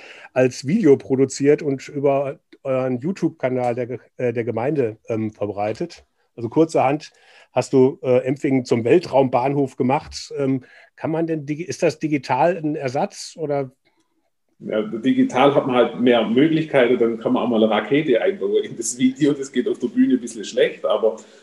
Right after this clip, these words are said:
Speaker 2: äh, es ist kein Ersatz. Das, das, die Fasnet und die Fasnacht oder Karneval, wie es auch immer, äh, heißt, in, äh, irgendwelchen Regionen Deutschlands,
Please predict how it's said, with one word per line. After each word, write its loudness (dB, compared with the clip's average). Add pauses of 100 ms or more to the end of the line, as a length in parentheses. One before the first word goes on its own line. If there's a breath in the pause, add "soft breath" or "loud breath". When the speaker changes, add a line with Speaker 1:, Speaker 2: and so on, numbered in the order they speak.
(120)
Speaker 2:
äh, 4
es 2
ist -6
kein 2
Ersatz. -4
Das, -6
das, -6
die -6
Fasnet 2
und 0
die -6
Fasnacht 2
oder 2
Karneval, 2
wie 4
es 0
auch 2
immer, 0
äh, -6
heißt, 0
in, -8
äh, -6 (100)
irgendwelchen -2
Regionen -6
Deutschlands, -4